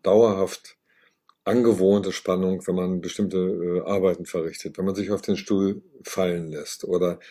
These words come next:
was es auch immer ist, es ist vollkommen egal. Jede Aktivität, auch in Ruhe übrigens, im Liegen, auf dem Tisch oder so, äh, kann man arbeiten. Jede Aktivität kann man nutzen, um dieses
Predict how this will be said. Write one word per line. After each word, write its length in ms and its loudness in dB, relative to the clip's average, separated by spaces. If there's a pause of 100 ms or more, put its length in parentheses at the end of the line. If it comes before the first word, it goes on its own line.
(200)
was 200 6
es 120 -2
auch 120 2
immer 180 2
ist, 140 -6
es 100 0
ist 100 -8
vollkommen 360 4
egal. 320 -2
Jede 720 4 (200)
Aktivität, 880 -2
auch 220 2
in 180 0
Ruhe 340 2
übrigens, 400 -2
im 120 -4
Liegen, 500 0
auf 160 -6
dem 100 -10
Tisch 340 -2
oder 240 -2
so, 340 0 (580)
äh, 100 -8
kann 180 0
man 120 0
arbeiten. 640 -2 (460)
Jede 440 4
Aktivität 840 0
kann 160 2
man 140 2
nutzen, 540 0
um 340 -2
dieses 520 -8